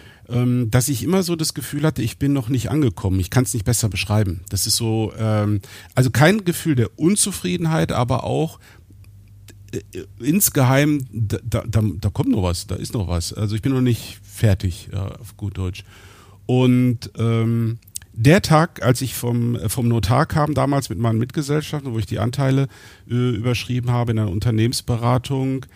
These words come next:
von dem Moment an war, war das komplett weg, war das komplett weggefallen und ich hatte das Gefühl, so, da bin ich jetzt.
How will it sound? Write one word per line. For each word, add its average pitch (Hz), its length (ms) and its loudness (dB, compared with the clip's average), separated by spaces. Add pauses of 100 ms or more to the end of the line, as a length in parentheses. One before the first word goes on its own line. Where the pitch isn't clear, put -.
(260)
von 127 220 4
dem 143 180 6
Moment 151 440 4
an 135 380 0
war, 123 540 4
war 123 100 4
das 127 220 2
komplett 190 420 -2
weg, - 180 -4 (140)
war 117 80 -2
das 113 180 0
komplett 127 680 -2
weggefallen 165 720 0
und 143 100 -4
ich 123 140 -2
hatte 139 180 -2
das 127 180 -2
Gefühl, 120 380 -4 (140)
so, 92 180 -4 (640)
da 110 80 0
bin 120 140 6
ich 101 140 4
jetzt. - 260 -4